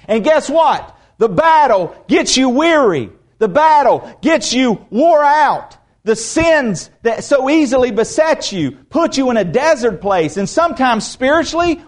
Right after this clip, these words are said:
we are drained, we are dry, we are weak, and we are weary, and we need refreshing from the Spirit of God.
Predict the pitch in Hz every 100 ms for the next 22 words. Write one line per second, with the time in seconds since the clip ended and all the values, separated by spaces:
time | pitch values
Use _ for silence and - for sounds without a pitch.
0 | - 254 320 294 240 180 143 226 269 311
1 | 359 330 - - 247 214 185 139 233 277
2 | 311 320 320 - 233 254 208 190 247 359
3 | 339 339 - - 202 247 233 214 226 302
4 | 339 349 302 - 190 208 277 262 262 233
5 | - 285 330 320 - 220 170 214 208 196
6 | - 269 277 247 180 156 107 -